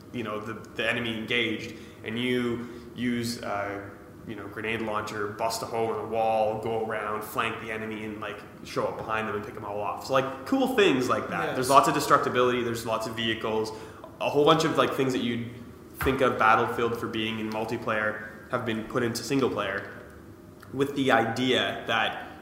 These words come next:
Speaker 1: you're going to want to play the campaign over because it'll be so varied, rather than just hanging on to multiplayer, which
Speaker 2: Yeah.
Speaker 1: is not gonna happen, let's be honest.
Speaker 2: And co-op as well, right?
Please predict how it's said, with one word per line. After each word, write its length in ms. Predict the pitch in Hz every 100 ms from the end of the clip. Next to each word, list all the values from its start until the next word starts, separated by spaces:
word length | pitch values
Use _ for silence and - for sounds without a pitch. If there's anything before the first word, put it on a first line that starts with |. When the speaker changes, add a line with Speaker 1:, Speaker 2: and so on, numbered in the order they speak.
| -
Speaker 1:
you're 100 | 117
going 220 | 113 110
to 100 | 113
want 220 | 110 98
to 60 | 110
play 240 | 110 110
the 80 | 107
campaign 500 | - 113 110 117 110
over 360 | 110 113 110
because 300 | 107 110 113 107
it'll 100 | 107
be 80 |
so 220 | 107 110 110
varied, 600 | 110 110 113 107 107 - - - - - - - - -
rather 420 | 117 113 113 113 113
than 120 | 113
just 360 | 117 104 - -
hanging 360 | - 120 113
on 80 | 104
to 80 | 107
multiplayer, 680 | 107 107 139 151 170 208 - - - -
which 180 | 160 156 151
Speaker 2:
Yeah. 60 | -
Speaker 1:
is 120 | 175 175
not 200 | 202 -
gonna 140 | 104
happen, 480 | 113 101 90 87 127
let's 160 | 147 135
be 140 | 104
honest. 380 | 80 78 101 139
Speaker 2:
And 160 | 196 185
co-op 400 | 185 180 160 -
as 120 | 139
well, 200 | 139 131
right? 260 | 117 123